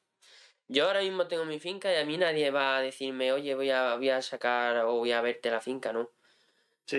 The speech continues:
Speaker 1: Hay mucha-, muchas ingenieros
Speaker 2: Sí.
Speaker 1: que trabajan pa, pa eso, que están dando vueltas, eh, te pueden coger una hoja, en una hoja sale todo.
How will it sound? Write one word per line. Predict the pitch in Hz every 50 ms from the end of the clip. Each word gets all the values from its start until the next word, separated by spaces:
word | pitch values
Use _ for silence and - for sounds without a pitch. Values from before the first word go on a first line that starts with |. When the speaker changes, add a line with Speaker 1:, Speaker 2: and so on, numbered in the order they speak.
| 131 113
Speaker 1:
Hay | 110 107 107 117
mucha-, | 113 110 113 113 107 - - 104 104 107 107 104 104 107 107 107 107 107 107 107 107 107 104 104
muchas | 107 107 107 110 107 - 113 110 110 107 107 107 107 107 107 110 - - - -
ingenieros | - 117 - 127 120 117 120 120 123 151 170 180 - _ _ _ _ _ _ _ _
Speaker 2:
Sí. | - 147 135
Speaker 1:
que | 117 120 127
trabajan | 117 110 107 98 110 113 - 123 117 -
pa, | - 117 117 120 117 120 117 113 -
pa | 120 120 123
eso, | 131 131 - - 95 - - - - - - - _ -
que | - 113
están | - - - 95 110 110 107
dando | 107 110 110 110 110
vueltas, | 113 120 123 123 - 147 151 165 170 180 175 -
eh, | - 123 123 113 110 110
te | - 110
pueden | 110 107 110 113
coger | 113 113 110 - 113 113
una | 117 113 110 120
hoja, | 139 143 - 156
en | 147
una | 131 117 117 117
hoja | 117 120 - 147 143 135 123
sale | - 120 117 110 -
todo. | - 139 143